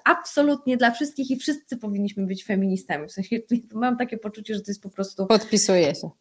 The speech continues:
Speaker 2: pod tym.
Speaker 1: To, to, to jest je-, jedyne takie, no, ach, dobra, co ja będę gadać. Y, przeczytam komentarze. E, pan Jakub tutaj jeszcze w nawiązywaniu a propos,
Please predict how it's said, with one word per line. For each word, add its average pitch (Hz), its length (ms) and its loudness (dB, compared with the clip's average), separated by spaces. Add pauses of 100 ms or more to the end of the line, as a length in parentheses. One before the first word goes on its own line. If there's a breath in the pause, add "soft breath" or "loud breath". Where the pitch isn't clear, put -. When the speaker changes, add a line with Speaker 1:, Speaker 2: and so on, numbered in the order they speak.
Speaker 2:
pod - 220 -6
tym. 220 200 -2
Speaker 1:
To, - 60 -10
to, 226 120 -8
to 254 60 2
jest - 340 -4 (240)
je-, 208 260 -4
jedyne 240 460 2
takie, 233 340 -4
no, 247 180 -2 (120)
ach, 180 240 -8
dobra, - 360 -10
co - 100 -4
ja 147 120 2
będę - 240 -8
gadać. - 360 -8
Y, 196 340 0 (120)
przeczytam 247 420 2
komentarze. 185 680 0 (440 loud breath)
E, 202 200 4
pan 269 240 2
Jakub 302 420 4
tutaj 240 340 0
jeszcze 240 240 0
w 208 60 0
nawiązywaniu 233 760 4
a 226 100 4
propos, 214 680 4